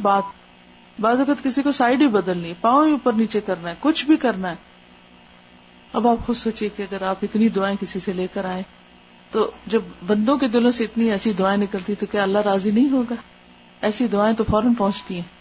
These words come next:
لیکن اتنا حوصلہ کون لائے کہ انسان اپنے آرام کو چھوڑ کے کسی کی خدمت کے لیے جائے۔ تو چلیے ایک حدیث برکت کے لیے اور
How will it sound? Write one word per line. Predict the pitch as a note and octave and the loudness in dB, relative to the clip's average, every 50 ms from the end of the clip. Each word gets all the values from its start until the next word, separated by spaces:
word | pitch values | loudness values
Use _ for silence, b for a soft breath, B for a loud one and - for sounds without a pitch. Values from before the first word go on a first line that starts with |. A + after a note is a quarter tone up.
| - - - - - - - - - - - - - | -20 -20 -20 -20 -20 -20 -20 -20 -20 -20 -20 -16 -4
لیکن | - A3 A#3 B3 A#3 | -2 0 2 2 2
اتنا | A#3 A#3 A#3 A#3 A3+ | 2 0 0 0 0
حوصلہ | A3 G#3 G#3 G#3 - A#3+ A#3+ A#3 | 2 0 0 0 0 0 -2 0
کون | - A3+ A3+ A3+ G#3+ | 2 0 2 2 0
لائے | G3+ G3 G3 F#3+ - | 0 -2 -4 -4 -4
کہ | G3+ | -6
انسان | F#3+ F3+ F3 G3 F#3+ F#3+ F3+ - | -8 -6 -4 -4 -4 -4 -4 -2
اپنے | - G3 G3+ - A3+ A#3 A#3 A3 | -2 -2 0 2 2 4 4 4
آرام | G3+ F#3+ G3 F#3+ G3 G#3 | 2 2 2 2 0 0
کو | F#3+ G3+ | -2 -4
چھوڑ | F#3+ - - F#3+ F3+ F#3 | -6 -4 -4 -2 -2 -2
کے | - G#3 G3+ | -4 -6 -4
کسی | - G#3 - A#3 A3 | -4 -4 -4 -4 -6
کی | - - - G3+ G3 - - - - - - - | -6 -6 -8 -8 -8 -10 -14 -20 -20 -20 -20 -4
خدمت | - G3+ F3 F3+ G3 F#3+ F#3+ - | -4 -4 -2 0 -2 -2 -2 -4
کے | F#3 | -6
لیے | F3+ F3 F3 E3 | -4 -4 -4 -6
جائے۔ | E3+ E3+ E3+ - - - - - - - - - - - - - - - - - - - - - - - - - - | -6 -8 -8 -12 -16 -20 -20 -20 -20 -20 -20 -20 -20 -20 -20 -20 -20 -20 -20 -20 -20 -20 -20 -20 -20 -20 -20 -20 -10
تو | - A3 G#3 | -8 -8 -4
چلیے | - A#3+ A#3 A#3 B3 A#3+ | -2 -2 0 0 2 2
ایک | A#3 A3+ A3+ - | 0 0 0 -2
حدیث | A3+ G3+ A3 A3 - G#3 | -2 -2 -2 -4 -4 -2
برکت | F3+ G3 G3 - G#3+ G3+ - | -4 -4 -2 -4 -8 -8 -6
کے | - G#3 | -10 -8
لیے | F#3+ G3+ | -4 0
اور | F#3+ F#3+ | 0 0